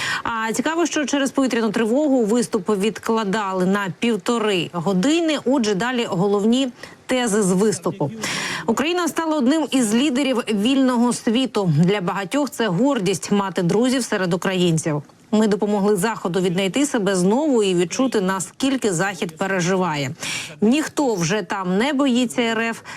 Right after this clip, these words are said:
Саме Україна об'єднала Європейський Союз. І з початку повномасштабної війни відбулося вісімсот п'ятдесят дипломатичних заходів, в яких президент брав особисту участь.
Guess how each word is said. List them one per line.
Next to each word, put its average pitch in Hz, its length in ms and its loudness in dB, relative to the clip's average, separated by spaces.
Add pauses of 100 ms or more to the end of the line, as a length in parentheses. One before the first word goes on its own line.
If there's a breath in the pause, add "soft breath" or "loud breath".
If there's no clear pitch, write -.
Саме 269 480 -2
Україна 226 640 0 (120)
об'єднала 202 720 0
Європейський 220 760 -2
Союз. 160 480 -2 (520 loud breath)
І 302 100 0
з 294 60 0
початку 240 420 -2
повномасштабної 254 800 0
війни 269 340 2
відбулося 247 520 0
вісімсот 262 640 0
п'ятдесят 226 920 -2
дипломатичних 240 840 0
заходів, 202 540 0
в 190 40 2
яких 208 320 0
президент 226 640 0
брав 220 420 -2
особисту 240 640 0
участь. 208 560 -2